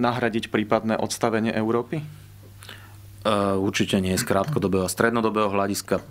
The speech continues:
Speaker 2: dosť pochybujem, či aj z dlhodobého, pretože, e, Rusko do Európy, e, vyváža drvivú väčšinu svojej produkcie. Tie plynovody sú postavené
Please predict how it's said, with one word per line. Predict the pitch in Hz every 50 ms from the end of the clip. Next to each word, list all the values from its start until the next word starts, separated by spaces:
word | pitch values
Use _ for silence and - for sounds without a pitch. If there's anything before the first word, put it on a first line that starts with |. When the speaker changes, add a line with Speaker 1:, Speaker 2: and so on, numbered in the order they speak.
| - -
Speaker 2:
dosť | 92 95 95 95 - -
pochybujem, | - 92 - - 110 92 98 95 92 -
či | - 107 98
aj | 87 87
z | 87
dlhodobého, | 85 92 90 101 101 110 110 107 110 120 123 120 - - - - - - - - - - - - -
pretože, | 101 104 - 120 101 101 110 107 101
e, | 98 95 - - - - - - - - 95 90 90 92 90 92 - -
Rusko | 87 110 117 - - 107
do | 95 95
Európy, | 95 98 98 98 98 98 - 101 95 90 90
e, | 87 - - - - - - 82 82 87 85 85 85 - - -
vyváža | 101 92 92 98 95 90 85 90 85 80 - - - - - - - - - - - - - - - - - - -
drvivú | 104 104 98 92 90 85
väčšinu | 85 82 - - 87 80 78
svojej | - - 82 82
produkcie. | - - 80 80 - - - - 82 78 76 - - - - - - - - - - -
Tie | 95 92
plynovody | - - - 110 113 117 110 98 92 90 90
sú | - - -
postavené | - 92 92 - - 104 95 90 90 87 87 87 85 85 82